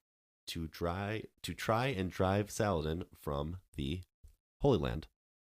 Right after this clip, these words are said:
So this is where we get the Battle of Hattin. So I think Jacob has a lot of great notes on this. Um, so I,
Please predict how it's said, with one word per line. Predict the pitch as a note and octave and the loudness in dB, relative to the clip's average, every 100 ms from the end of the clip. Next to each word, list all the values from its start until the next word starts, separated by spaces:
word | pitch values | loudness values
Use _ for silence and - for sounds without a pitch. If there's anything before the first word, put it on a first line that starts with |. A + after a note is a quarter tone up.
| _ | _
So | - C#3+ E3 | -4 -2 0
this | C3+ - | -2 -4
is | D3 - | -6 0
where | G2 G#2+ E2+ | 2 2 2
we | D#2 G2+ | 0 -2
get | - E2 F#2+ - - | 2 2 2 -4 -12
the | D#2 F2 | -6 -4
Battle | E2+ F2 F#2 A2 B2+ | 0 2 2 2 0
of | - F#2 - - | 0 -2 -2 -4
Hattin. | F#2 - G2 G#2 D2 G#1+ - _ _ _ _ _ | -4 -4 -4 -4 -4 -8 -14 _ _ _ _ _
So | - - F2+ F2 - | -6 2 4 4 0
I | F2+ | 0
think | A#2 G#2 | 0 0
Jacob | F#2 F2 | 0 2
has | F#2 E2 | 0 0
a | |
lot | D#2+ E2 D#2+ | 0 0 -2
of | - | -2
great | E2 D2 | -2 -2
notes | E2 G2 G#2 D#2+ | 2 2 2 0
on | D2+ D#2 | -2 -2
this. | D#2 - - _ _ _ _ - | -4 -6 -12 _ _ _ _ -10
Um, | C#2+ D2+ D2+ D2+ | -4 -2 -2 -4
so | D#2+ D#2+ | -2 0
I, | D#2 | 2